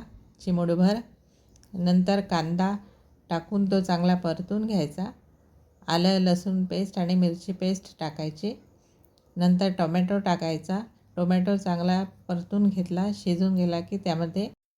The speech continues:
एक चमचा तिखट, तुम्हाला जास्त आवडत असेल तर जास्त टाकायचं, तेवढं टाकायचं तुम्हाला आवडेल तेवढं. पाव चमचा हळद टाकायची, चवीपुरतं मीठ टाकायचं,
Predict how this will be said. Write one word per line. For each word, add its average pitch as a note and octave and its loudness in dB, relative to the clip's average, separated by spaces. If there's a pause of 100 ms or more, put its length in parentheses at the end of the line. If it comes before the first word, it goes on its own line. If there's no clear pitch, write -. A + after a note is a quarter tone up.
एक F#3+ 2
चमचा G3+ 4
तिखट, G3+ 0 (120)
तुम्हाला F#3 4
जास्त F3 0
आवडत F#3 2
असेल F#3 0
तर G3 0
जास्त F3+ -2 (100)
टाकायचं, E3+ -2 (560)
तेवढं G3 4
टाकायचं F3+ -2
तुम्हाला F3+ 0
आवडेल E3 0
तेवढं. F3 2 (480)
पाव F3 6
चमचा F#3 2
हळद F#3 2
टाकायची, F3+ -4 (460)
चवीपुरतं F#3+ 0
मीठ G3 2
टाकायचं, E3+ -4